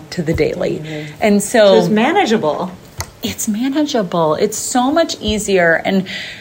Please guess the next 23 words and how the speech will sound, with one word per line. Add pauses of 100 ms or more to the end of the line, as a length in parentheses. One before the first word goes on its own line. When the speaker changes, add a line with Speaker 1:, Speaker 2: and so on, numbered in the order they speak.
(140)
Speaker 1:
you
know,
I
contact
five
people
a
day.
I
contact
five
people
a
day,
and
I
use
social
media
every
single
day.
And